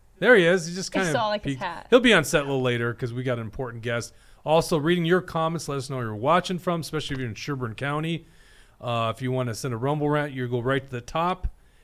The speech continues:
Speaker 1: And, uh, that's Bridget Williams. Bridget, how you doing?
Speaker 2: Doing excellent, and we already have a couple people here.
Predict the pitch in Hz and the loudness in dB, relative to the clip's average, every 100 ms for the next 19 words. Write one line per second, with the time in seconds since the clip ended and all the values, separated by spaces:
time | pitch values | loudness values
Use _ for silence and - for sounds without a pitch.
0 | _ - 123 127 123 123 123 123 123 135 | _ -12 -6 -2 -2 0 0 0 0 -4
1 | - 143 139 147 160 202 113 - 117 117 | -4 -6 -4 -6 -6 -6 -6 -8 -10 -8
2 | 123 - - 139 160 147 110 98 - - | -8 -10 -16 -14 -12 -10 -10 -12 -14 -12
3 | 214 220 - 214 - 233 277 202 190 196 | -10 -10 -10 -12 -10 -10 -8 -8 -4 -4
4 | 196 196 208 - 214 180 180 | -4 -8 -12 -10 -8 -6 -8